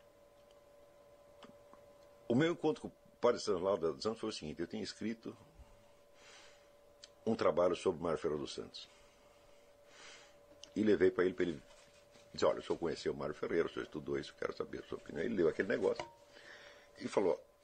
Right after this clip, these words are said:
"Isto aqui é um trabalho de conclusão do nosso curso." Eu digo, "Mas eu não fiz o curso." Ele diz, "Pois é, então você faz ao contrário. Você assiste o, o curso, né? Você entregou o trabalho de conclusão antes, agora você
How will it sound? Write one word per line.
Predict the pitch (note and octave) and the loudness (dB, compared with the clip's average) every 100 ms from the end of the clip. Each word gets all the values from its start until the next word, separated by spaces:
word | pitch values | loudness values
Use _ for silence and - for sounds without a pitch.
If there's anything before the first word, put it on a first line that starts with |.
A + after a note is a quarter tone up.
| - | -10
"Isto | C3+ C3+ | -4 -4
aqui | C3 D3 | -2 0
é | E3 | 0
um | D#3+ | 2
trabalho | D#3 C3 C3+ | 4 6 4
de | C3 | 0
conclusão | C#3+ C#3+ D#3 G#2+ A#2 A#2+ | -2 -2 -4 0 0 0
do | |
nosso | B2 B2 C3+ | -2 -4 -4
curso." | - E2+ - - - - - - - - - - - - - - - - - - - - B1 | -6 -8 -8 -18 -20 -20 -20 -20 -20 -20 -20 -20 -20 -20 -20 -20 -20 -20 -20 -20 -20 -12 -2
Eu | F2 | 0
digo, | F2 | 2
"Mas | F2+ | 2
eu | G#2+ | 2
não | F2 | 0
fiz | C#3 F2 | 0 -2
o | |
curso." | - - - G#2 | -4 -8 -6 -4
Ele | |
diz, | G#2 G#2+ | -2 -2
"Pois | C3 | 0
é, | D#2 | 0
então | - F#2+ | -2 -6
você | - | -4
faz | A#2+ G2 | 0 0
ao | G#2+ | 0
contrário. | A#2 A2 F2+ D#2 - - - - _ _ _ - - - - - - - - - - - - - - | -4 -4 -2 -2 -4 -20 -20 -20 _ _ _ -20 -20 -20 -20 -20 -20 -20 -20 -20 -20 -20 -20 -20 -8
Você | F2 - D2 | -4 0 0
assiste | - D2+ C#2+ A2 | 0 -4 -4 -6
o, | - - - - - | -6 -6 -6 -10 -4
o | G#2+ | -2
curso, | A2+ A#2+ C3+ - - - - - - - | 2 0 0 -6 -18 -20 -20 -20 -20 -14
né? | - D#2+ A2+ - | -4 -4 -4 -8
Você | - | -4
entregou | D2+ D#2+ D#2+ D#2+ | 0 2 2 2
o | |
trabalho | F2 E2 E2+ | 2 4 2
de | F#2 | 0
conclusão | A#2 C3 B2 G2+ | -4 0 2 2
antes, | A2+ | 0
agora | G#2+ F2+ E2 | 2 2 2
você | G#2 B2 B2+ | -4 -8 -10